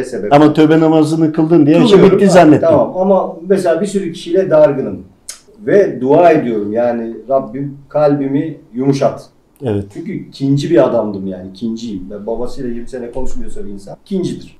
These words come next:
Speaker 1: Ee, bir yerden sonra şunu fark ettim yani nefsi ezmek gerekiyor orada. Ne yapacaksın ezmek için? En çok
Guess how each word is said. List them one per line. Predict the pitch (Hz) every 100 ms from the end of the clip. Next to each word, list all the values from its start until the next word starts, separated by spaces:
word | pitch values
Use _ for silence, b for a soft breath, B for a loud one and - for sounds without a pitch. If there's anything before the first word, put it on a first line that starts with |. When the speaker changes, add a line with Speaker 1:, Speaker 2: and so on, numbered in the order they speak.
| -
Speaker 1:
Ee, | 214 208 196
bir | 170
yerden | 202 202 202 214
sonra | - 175 151 190 190 -
şunu | - - 156
fark | 156 135 -
ettim | 110 -
yani | 113 120 107 113
nefsi | 139 139 - -
ezmek | 123 120 127 147 143
gerekiyor | 123 107 104 104 95
orada. | 92 - 127
Ne |
yapacaksın | 196 202 - 139 120
ezmek | 117 123 -
için? | - _
En | 165 208
çok | 175 175 175